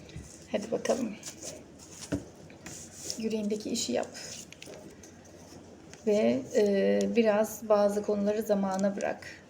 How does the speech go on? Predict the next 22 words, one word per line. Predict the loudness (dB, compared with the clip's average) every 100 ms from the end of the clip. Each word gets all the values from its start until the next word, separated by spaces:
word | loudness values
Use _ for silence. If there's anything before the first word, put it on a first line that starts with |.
| -14
Sonrasında | -8 2 4 4 2 0 -2 0 0 0 -8 -20 -20 -20 -18 -18 -18 -16 0
yüreğindeki | 4 8 8 6 4 0
iş | 0 0
için | 0 0 0
adım | 0 0 -4
at. | -6 -10 -10 -6
Şu | 2 4
anda | 4 4
yaptığın | 6 4 4 2 2 0
işten | -2 -2 2 2 2 0
memnun | -2 0 0
olmayabilirsin. | 0 0 0 0 0 0 0 -2 -4
Şu | -2 0
anda | 0 2 4 4
işle | 4 -2 0
alakalı | 2 2 2 0 0
sıkıntıların | -4 -4 -4 2 2 2
olabilir. | 0 0 0 0 4
Biraz | 4 4 4
zamana | 0 2 2 2
ihtiyacın | 0 4 6 6 6 2
olabilir. | 4 6 4 4 2